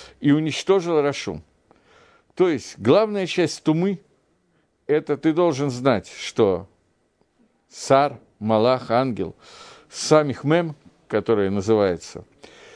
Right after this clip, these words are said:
он приводит к тому, что ко всему злу, которое есть в мире, поскольку он ответственен за свободу выбора и за силу зла для свободы выбора. И ты до-, и ты, Всевышний, стираешь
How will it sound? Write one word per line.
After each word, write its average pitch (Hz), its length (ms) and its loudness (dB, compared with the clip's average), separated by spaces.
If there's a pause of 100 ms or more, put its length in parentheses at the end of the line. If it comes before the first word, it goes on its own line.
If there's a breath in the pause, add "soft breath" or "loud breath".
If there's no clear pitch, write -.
(540 loud breath)
он 190 320 2
приводит 165 560 0
к - 60 -20
тому, 156 340 0
что 135 1000 0 (200)
ко 113 100 -6
всему 165 320 -2
злу, 156 200 2
которое 131 340 0
есть - 160 -4
в 120 40 -4
мире, 135 300 -2 (280)
поскольку 120 440 -2
он 123 100 2
ответственен 117 500 -2
за 92 60 -10
свободу 113 360 0
выбора 156 340 0
и 120 40 -2
за 110 140 -4
силу 123 300 0
зла 117 280 2
для 110 220 0
свободы 107 400 0
выбора. 64 420 -4 (760 loud breath)
И 139 100 -4
ты 180 160 2
до-, 214 320 0
и 160 180 -2
ты, 202 160 -6
Всевышний, 175 580 -4
стираешь 170 800 0